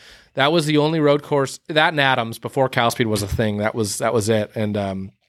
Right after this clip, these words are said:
I actually have a video of my first ever road course race on a V H S.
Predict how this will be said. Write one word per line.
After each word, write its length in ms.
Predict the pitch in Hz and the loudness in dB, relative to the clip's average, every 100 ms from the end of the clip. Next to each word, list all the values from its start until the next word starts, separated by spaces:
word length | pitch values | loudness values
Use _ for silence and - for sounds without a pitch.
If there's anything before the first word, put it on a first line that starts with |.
| _ _ _ - | _ _ _ -4
I 60 | |
actually 180 | - - | 0 2
have 60 | 151 | 0
a 100 | 98 | -2
video 320 | 104 113 120 | -2 2 2
of 80 | 98 | 0
my 80 | 95 | -6
first 340 | - 123 117 | 0 0 2
ever 160 | 120 107 | -2 -2
road 220 | 92 104 | -6 -8
course 240 | 107 95 | -8 -8
race 220 | 95 85 98 | -10 -10 -10
on 100 | 98 | -8
a 40 | |
V 140 | 104 107 | -4 -4
H 180 | 95 | -4
S. 260 | 98 92 - | -8 -8 -12